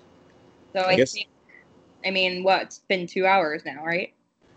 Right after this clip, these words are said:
Speaker 2: Yeah.
Speaker 1: Our episode?
Speaker 2: You think it's gonna be a long one.
Speaker 1: Yeah.
Speaker 2: Shout out to the five listeners who <laughs> made it to the end.
Speaker 1: <laughs> Woo, we made it. All of us. All seven of us. <laughs>
Speaker 2: <laughs> Come back
Speaker 1: All right.
Speaker 2: for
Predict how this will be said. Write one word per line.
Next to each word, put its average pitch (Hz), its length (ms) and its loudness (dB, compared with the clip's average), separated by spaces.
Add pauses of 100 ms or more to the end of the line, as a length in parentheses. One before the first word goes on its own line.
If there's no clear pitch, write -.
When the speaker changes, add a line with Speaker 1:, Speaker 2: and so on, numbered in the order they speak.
(240)
Speaker 2:
Yeah. 87 220 4
Speaker 1:
Our 190 160 6 (340)
episode? 233 140 -6
Speaker 2:
You 95 60 -4
think 107 260 -2 (560)
it's 90 200 -2
gonna 101 120 -4
be 95 80 -2
a 90 60 -2
long 80 200 -2
one. 76 180 -8 (320)
Speaker 1:
Yeah. 185 100 -4
Speaker 2:
Shout 98 140 4
out 101 140 2
to - 160 -10
the 87 80 -2
five 80 340 -4
listeners 76 500 -6
who 80 380 -8 (160)
<laughs> - 160 -8
made 92 260 2
it 82 120 -4
to 101 80 -8
the 80 120 0
end. 78 160 -6 (280)
Speaker 1:
<laughs> - 260 -20
Woo, 480 480 4
we 254 200 -8
made 226 300 -4
it. 180 340 0
All 202 220 0
of 190 80 -6
us. 170 560 -8
All 185 340 -2
seven 180 360 -4
of 165 100 -10
us. - 580 -18 (200)
<laughs> - 160 -2
Speaker 2:
<laughs> - 260 -6
Come 110 140 2
back 113 160 4
Speaker 1:
All - 80 4
right. 85 120 0
Speaker 2:
for 92 320 2